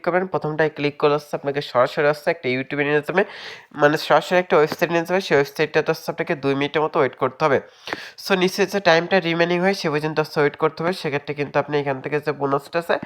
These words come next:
সেটা কিন্তু ক্লেইম করতে পারবেন। এখান থেকে অবশ্যই, অবশ্যই দুই মিনিট থাকবেন, then ব্যাকে চলে আসবেন, সেক্ষেত্রে কাজটা কমপ্লিট করা হয়ে যাবে। তো তারপর হচ্ছে এখান থেকে ভিডিওর জন্য অপশন আছে, ভিডিওর জন্য অপশন যদি আপনি ক্লিক করেন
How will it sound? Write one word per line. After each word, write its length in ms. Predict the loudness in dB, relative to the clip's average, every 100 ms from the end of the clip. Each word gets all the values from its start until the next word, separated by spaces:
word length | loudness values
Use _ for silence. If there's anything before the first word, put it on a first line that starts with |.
| -12 -18 -20 -12
সেটা 180 | -6 0 2
কিন্তু 160 | 2 0 2
ক্লেইম 200 | 2 2 -2
করতে 200 | -2 0
পারবেন। 200 | 2 2 0
এখান 140 | -2 -2
থেকে 120 | 2 2
অবশ্যই, 260 | 2 -2 -4
অবশ্যই 240 | -4 -6 -2
দুই 100 | 0
মিনিট 140 | -2 -2
থাকবেন, 220 | -2 -2 0
then 120 | -2 0
ব্যাকে 200 | -2 -2 -4
চলে 120 | -4
আসবেন, 180 | -4 -6 -8
সেক্ষেত্রে 180 | -10 -10 -4 -4
কাজটা 260 | -4 -10 -4
কমপ্লিট 300 | -4 -4 -18 -8
করা 120 | -2 0
হয়ে 120 | 4
যাবে। 140 | 4 2 -6 -16 -14 -14 0
তো 40 | 4
তারপর 180 | 6 4 2
হচ্ছে 140 | 2 2
এখান 140 | 2
থেকে 120 | 4 2 2
ভিডিওর 240 | 2 2 4
জন্য 120 | 2
অপশন 180 | 0 -4 -4
আছে, 120 | -4 -6
ভিডিওর 240 | 0 0 0
জন্য 120 | -2 -2
অপশন 220 | -2 -6 -4
যদি 100 | -4
আপনি 120 | -4 -6 -6
ক্লিক 180 | -8 -4
করেন 140 | -6